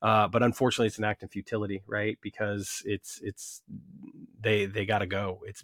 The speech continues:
you know, the project is now Gideon's. And,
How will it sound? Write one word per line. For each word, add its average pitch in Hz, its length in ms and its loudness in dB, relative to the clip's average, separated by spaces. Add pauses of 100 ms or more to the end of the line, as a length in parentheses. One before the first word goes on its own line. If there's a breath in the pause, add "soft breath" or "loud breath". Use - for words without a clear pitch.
(120)
you 98 100 -4
know, 92 60 -4
the 90 80 -12
project 98 460 0
is 95 120 -8
now 95 260 0
Gideon's. 90 640 -8 (1040 loud breath)
And, 113 760 4